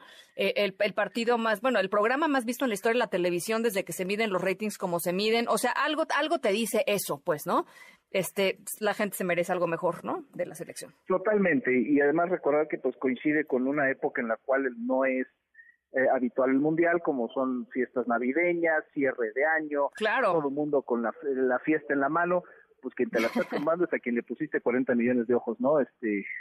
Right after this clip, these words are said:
Speaker 2: Así
Speaker 1: o
Speaker 2: es.
Speaker 1: pares de ojos más bien,
Speaker 2: Así es, así
Speaker 1: para
Speaker 2: es.
Speaker 1: poder ver el partido. <laughs> Entonces,
Speaker 2: Bueno,
Speaker 1: eh,
Speaker 2: se va.
Speaker 1: es triste
Speaker 2: Termina,
Speaker 1: y, y
Speaker 2: termina Qatar y se va, ¿no?
Speaker 1: Así es,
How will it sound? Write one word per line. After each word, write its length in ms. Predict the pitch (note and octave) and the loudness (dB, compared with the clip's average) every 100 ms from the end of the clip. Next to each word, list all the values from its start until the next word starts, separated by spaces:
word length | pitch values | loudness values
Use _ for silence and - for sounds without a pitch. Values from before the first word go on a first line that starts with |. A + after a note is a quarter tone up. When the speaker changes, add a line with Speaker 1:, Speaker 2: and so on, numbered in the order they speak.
| - A#2 G#3 | -8 -6 -2
Speaker 2:
Así 180 | F#3 - | 0 0
Speaker 1:
o 40 | |
Speaker 2:
es. 80 | - | 0
Speaker 1:
pares 240 | C#3+ C3+ | 2 2
de 80 | B2+ | 2
ojos 200 | C3 A#2+ | 0 0
más 140 | C3 A#2+ | -2 0
bien, 140 | B2+ | 0
Speaker 2:
Así 200 | G3 E3+ | 0 -4
es, 80 | D3+ | -8
así 240 | - - D#3 | -10 -4 0
Speaker 1:
para 140 | A#2+ | 0
Speaker 2:
es. 80 | A#2 | 2
Speaker 1:
poder 200 | C3 B2+ | 2 4
ver 140 | B2 | 4
el 80 | A#2 | 2
partido. 360 | - F#2+ F2+ - - | -2 -6 -8 -10 -4
<laughs> 300 | - - - - | -2 -2 -2 -2
Entonces, 380 | F#3+ - - - - A3+ - - | -2 -2 -4 -6 -12 -12 -10 -2
Speaker 2:
Bueno, 180 | A3 D#3+ | -2 2
Speaker 1:
eh, 80 | |
Speaker 2:
se 120 | D#3 - | 2 2
va. 100 | F#3+ | 0
Speaker 1:
es 140 | F3+ - | -2 -2
triste 140 | G3+ A#3+ | 0 2
Speaker 2:
Termina, 360 | A#3 C#4+ C#4+ - | 2 2 0 -2
Speaker 1:
y, 80 | E4+ | -4
y 40 | |
Speaker 2:
termina 420 | E4+ A3 C4+ D#4 | -2 0 2 2
Qatar 260 | D4 A#3+ C4 | 0 0 0
y 60 | C#4+ | 2
se 120 | A3 | 0
va, 120 | F3+ | 0
¿no? 200 | E3+ B3+ - _ _ _ _ _ _ - _ | 0 -2 -4 _ _ _ _ _ _ -20 _
Speaker 1:
Así 280 | - - G3 | -6 0 4
es, 180 | A3+ | 4